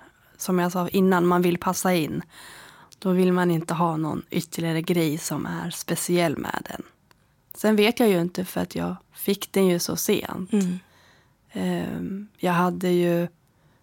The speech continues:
Speaker 1: kompisar som gick i min klass som hade dyslexi och var öppna med det. Och de verkade må, må bra av det, liksom,
Speaker 2: Mm.
Speaker 1: så.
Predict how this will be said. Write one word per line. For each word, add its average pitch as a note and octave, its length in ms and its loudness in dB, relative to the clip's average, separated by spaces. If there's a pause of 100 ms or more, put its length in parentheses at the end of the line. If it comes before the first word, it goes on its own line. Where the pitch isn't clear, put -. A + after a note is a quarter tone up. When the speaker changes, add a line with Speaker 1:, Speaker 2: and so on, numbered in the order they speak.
(500)
Speaker 1:
kompisar F#3 480 0
som F3+ 160 2
gick F3 180 0
i E3+ 40 4
min E3+ 140 2
klass G3 360 -2
som F3+ 120 -2
hade E3+ 280 0
dyslexi F3+ 440 0
och D#3 40 -2
var D#3+ 100 2
öppna A#3 380 0
med F#3+ 140 2
det. - 220 -6 (680)
Och F3+ 200 -2
de G#3 380 0
verkade G#3+ 420 -2
må, F3 340 -2 (1200)
må G3 160 4
bra F3+ 240 4
av D#3+ 240 4
det, F#2+ 120 -2
liksom, - 300 -2
Speaker 2:
Mm. F#3+ 120 4
Speaker 1:
så. F#3 180 -2